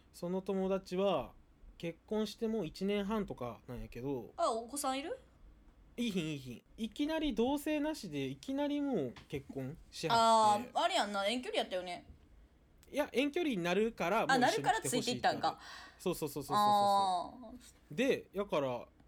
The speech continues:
Speaker 1: その、で、お互い、まあ、旦那さんは確か寮生活してたのかな。で、
Speaker 2: うんうん。
Speaker 1: でも、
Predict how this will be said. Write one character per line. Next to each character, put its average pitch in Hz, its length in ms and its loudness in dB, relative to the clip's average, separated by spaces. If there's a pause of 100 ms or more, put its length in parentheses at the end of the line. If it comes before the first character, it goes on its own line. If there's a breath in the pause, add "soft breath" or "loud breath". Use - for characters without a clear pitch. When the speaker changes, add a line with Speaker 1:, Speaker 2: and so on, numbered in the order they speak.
(120)
Speaker 1:
そ 143 160 -14
の、 131 280 -8 (180)
で、 139 400 -4 (280)
お 165 100 -8
互 262 560 0
い、 - 140 -10 (600)
ま 175 100 -2
あ、 - 20 -2
旦 247 240 0
那 311 100 -2
さ 311 120 -6
ん 302 160 -2
は 285 340 -2
確 196 160 -6
か 135 100 -4
寮 147 180 -2
生 185 180 -2
活 113 220 -10
し - 60 -14
て - 60 -14
た 110 80 -16
の 107 80 -20
か - 100 -18
な。 117 120 -14
で、 196 180 0
Speaker 2:
う 302 40 0
ん 277 160 -2
う 262 40 -4
ん。 - 20 -4
Speaker 1:
で 262 80 0
も、 160 240 0